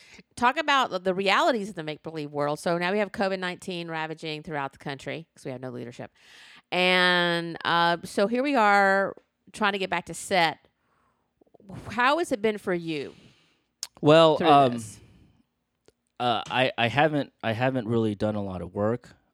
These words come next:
Speaker 2: Um, the larger productions that I worked on, and again, I'm,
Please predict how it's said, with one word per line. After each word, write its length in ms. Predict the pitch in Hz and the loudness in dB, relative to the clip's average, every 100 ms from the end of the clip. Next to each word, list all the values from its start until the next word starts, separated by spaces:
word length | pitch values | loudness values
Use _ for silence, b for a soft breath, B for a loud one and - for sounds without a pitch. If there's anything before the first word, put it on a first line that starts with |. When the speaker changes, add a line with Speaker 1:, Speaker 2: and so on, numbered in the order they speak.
| - | -10
Speaker 2:
Um, 440 | 98 92 90 87 _ _ _ _ _ - | -6 -6 -8 -14 _ _ _ _ _ -4
the 100 | 120 | -2
larger 520 | 113 120 127 143 156 | 2 4 4 2 -2
productions 760 | 147 147 123 113 - 107 101 - | 0 0 2 0 -4 -10 -12 -10
that 140 | 107 | -8
I 180 | 101 95 - 73 _ _ _ _ - | -6 -8 -10 -20 _ _ _ _ -14
worked 320 | 104 113 117 71 | -2 -2 -2 -6
on, 380 | 85 78 71 - | -10 -12 -16 -12
and 120 | 113 | -10
again, 260 | 107 104 95 | -6 -6 -8
I'm, 160 | 95 | -10